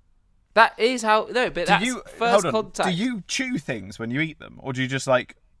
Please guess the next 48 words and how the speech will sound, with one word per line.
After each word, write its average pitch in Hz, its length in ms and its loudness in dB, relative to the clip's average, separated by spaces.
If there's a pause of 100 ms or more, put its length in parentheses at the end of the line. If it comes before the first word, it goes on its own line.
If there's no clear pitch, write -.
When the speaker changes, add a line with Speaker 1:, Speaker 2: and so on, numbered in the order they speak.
(120)
Speaker 2:
inhale 139 520 -2
them - 240 -14 (160)
and 131 120 -6
you 131 120 2
only 131 160 0
get 131 160 -2
the 131 80 -10
taste - 280 -8
of 123 60 -8
whatever 120 240 -6
was 120 140 -8
on 120 80 -4
the 123 140 -4
outside? 120 680 -4
'Cause 139 220 -6 (360)
what 175 140 4
I 202 120 4
do 151 140 -2
is 117 100 -6
I 127 100 4
put - 180 -8
the 160 80 -14
pizza 156 240 -10
in 139 40 -6
my 127 100 0
mouth 113 360 -4 (240)
and 131 140 -2
then 131 80 2
I 123 100 0
chew 147 300 -2
it 202 220 -6
so 135 220 0
that 127 180 0
every 131 280 0
bit 131 180 -4
of 120 60 -4
my, 120 200 -2 (220)
this 151 160 -6
isn't 139 220 -4
why 120 260 6
I 107 100 4
chew 117 240 -4
it, - 100 -10
but 101 100 -8
it's 92 200 -10
a, 104 280 0
it's 113 240 -10
a, 104 220 -4